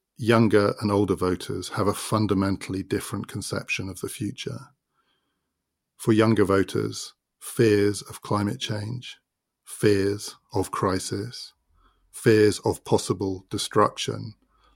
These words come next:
loom much larger than they do for older voters. There are lots of ways to think about that.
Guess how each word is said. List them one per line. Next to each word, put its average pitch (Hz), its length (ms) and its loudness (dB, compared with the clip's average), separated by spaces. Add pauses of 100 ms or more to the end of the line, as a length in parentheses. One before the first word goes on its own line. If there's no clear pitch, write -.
(100)
loom 107 300 6
much 117 360 4
larger 107 600 -2 (420)
than 104 140 -4
they 98 100 -2
do 95 220 0
for - 180 -10
older 98 240 -2
voters. - 640 -8 (1080)
There 120 100 2
are 120 40 10
lots 131 200 6
of 113 80 4
ways 98 240 2
to 104 100 -6
think 95 240 -6
about 92 280 -6
that. 104 360 -12